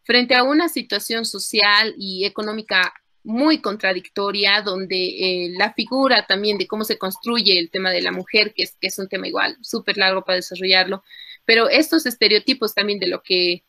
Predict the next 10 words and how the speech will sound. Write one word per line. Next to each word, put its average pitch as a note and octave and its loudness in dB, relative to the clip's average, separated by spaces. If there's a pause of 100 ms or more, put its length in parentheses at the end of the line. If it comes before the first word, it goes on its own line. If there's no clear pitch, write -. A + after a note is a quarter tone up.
(120)
de G#3 2
los G3+ 0
espacios G#3 0
que G3+ -2
debe G3+ -4
ocupar F#3 -2
una F#3+ -6
mujer F#3+ -8
o F#3+ -6
no A3 0